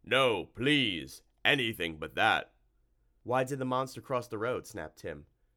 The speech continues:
Slimy Bar Sinister slunk back, holding out his tentacles to ward off his attackers. "No, please."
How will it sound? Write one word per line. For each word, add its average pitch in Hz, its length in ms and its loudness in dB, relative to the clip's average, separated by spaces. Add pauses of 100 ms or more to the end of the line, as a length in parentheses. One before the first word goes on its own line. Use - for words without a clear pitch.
(540)
Slimy 127 400 -4
Bar 110 220 -2
Sinister 101 500 -6
slunk 92 400 -12
back, 80 280 -6
holding 98 340 -10
out 90 220 -10
his 101 180 -16
tentacles 92 400 -12
to 92 100 -16
ward 87 240 -6
off 82 160 -8
his - 140 -20
attackers. 82 520 -12 (460)
"No, 101 480 0
please." 117 1120 -2